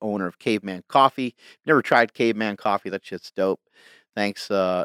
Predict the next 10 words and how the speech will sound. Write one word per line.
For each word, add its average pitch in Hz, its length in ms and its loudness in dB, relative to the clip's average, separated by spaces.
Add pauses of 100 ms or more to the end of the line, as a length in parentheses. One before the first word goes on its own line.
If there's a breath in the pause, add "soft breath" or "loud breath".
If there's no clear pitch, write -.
thanks, 95 260 -8
Tate, - 280 -8
for, 87 500 -8
uh, 82 220 -10
always 95 260 -8
sending 95 260 -4
some 98 200 -4
out 123 200 4
to 117 80 -10
me, 107 280 -6